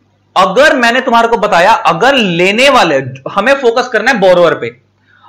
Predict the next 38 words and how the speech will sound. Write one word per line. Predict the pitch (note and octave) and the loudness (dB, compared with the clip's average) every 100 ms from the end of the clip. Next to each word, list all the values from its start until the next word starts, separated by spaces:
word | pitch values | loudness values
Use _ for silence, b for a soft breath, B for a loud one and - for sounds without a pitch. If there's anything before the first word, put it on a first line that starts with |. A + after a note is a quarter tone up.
| b | b
अगर | E3+ F#3 C#4+ | -2 2 2
लेने | C4 G#3+ A3 B3+ | 2 0 0 2
वाला | B3+ B3+ C#4+ | 2 4 2
borrower | F3+ F#3+ G3 A3 B3+ | 2 2 4 4 2
एक | B3+ | 0
normal | G#3 F#3+ G3 A3+ B3+ | 0 0 2 0 0
company | A3+ F#3 G3 F3 | -2 -4 -6 -6
है | A#2+ C3 _ _ | -8 -12 _ _
तो, | G#3+ | 0
तो | A3 C#4 | 2 0
company | C#4 G#3+ F#3 A3+ A#3+ | 0 -2 -2 -4 0
law | A3 G3+ | 2 2
के | G#3 | 0
provision | F#3 E3+ D#3 D3 | -2 -2 -2 -4
लगेंगे। | B2 A#2 A2+ A2+ - _ _ _ _ _ - | -4 -6 -10 -18 -20 _ _ _ _ _ -6
लेने | D3 F#3 A3+ | -2 0 0
वाला | A#3+ B3 | 2 2
borrower | G#3 F3+ F3+ A3 | 2 2 4 4
अगर | A#3 A3+ | 2 0
normal | G3 F3 G3 | 0 0 0
company | G#3+ G#3 A3+ | -2 0 0
है | A3 | -2
तो, | A#3+ | -4
तो | G#3+ | -4
कंपनी | G3 G#3+ | -2 -2
लॉ | G3+ | -2
के | F#3 | -4
provision | E3+ C#3+ | -8 -6
लगेंगे। | C#3+ A#2+ A#2+ A#2+ A#2+ _ _ _ | -6 -6 -10 -14 -18 _ _ _
देने | C3 E3+ G3 C4 | -4 -2 0 2
वाला | C4 C4+ | 4 2
bank | G3 G3+ A#3+ A#3+ | 2 0 0 0
है, | C#4 | 0
उससे | B3+ - C4+ | 0 -2 -2
फर्क | B3+ A#3 | 0 -2
नहीं | B3 | -2
पड़ | G3+ | -2
रहा। | C#3+ A2+ - | -2 -6 -8